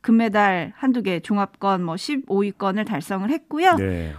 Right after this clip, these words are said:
Speaker 1: 오는 삼월 사일부터는 베이징 겨울 패럴림픽이 또 있습니다.
Speaker 2: 네.
Speaker 1: 우리 선수단은 한 서른 명 정도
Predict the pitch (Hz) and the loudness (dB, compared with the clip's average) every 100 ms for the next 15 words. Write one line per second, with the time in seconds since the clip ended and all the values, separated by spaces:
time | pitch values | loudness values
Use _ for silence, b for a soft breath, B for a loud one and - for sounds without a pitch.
0 | - 254 320 349 330 330 370 349 349 349 | 0 4 4 4 2 0 2 2 2 4
1 | 330 269 - 240 262 339 330 294 196 202 | 4 0 0 2 4 4 2 2 0 0
2 | 220 208 190 - 349 370 359 294 262 220 | 0 0 0 -2 2 2 2 0 0 -2
3 | 220 220 185 - 208 175 240 226 - 196 | -2 -4 -2 0 0 2 2 2 0 -2
4 | 95 214 240 277 269 - 240 247 277 262 | 0 0 2 4 2 2 2 4 4 2
5 | - 370 440 415 349 277 247 220 208 254 | 0 0 0 -2 0 2 2 2 2 4
6 | 226 | 2